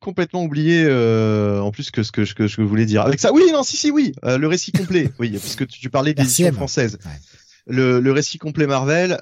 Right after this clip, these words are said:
Speaker 1: euh, qui à l'époque était à trente francs, euh, je vous le dis, hein, euh, voilà, j'ai, j'ai retrouvé le,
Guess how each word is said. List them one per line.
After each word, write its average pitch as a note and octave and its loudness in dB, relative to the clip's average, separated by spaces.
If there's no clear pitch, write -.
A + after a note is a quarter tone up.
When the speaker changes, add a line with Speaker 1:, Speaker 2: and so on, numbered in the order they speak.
Speaker 1:
euh, A#2 0
qui C#3+ -4
à C3 0
l'époque D3 -2
était A2 -6
à G2+ 0
trente C3+ -6
francs, C#3+ -4
euh, G2+ -6
je G2 -10
vous A2 -6
le G#2+ -4
dis, C#3 -2
hein, B2 0
euh, F#2 -4
voilà, G#2+ 0
j'ai, G#2 -4
j'ai F#2 -6
retrouvé G#2+ -4
le, F2+ -4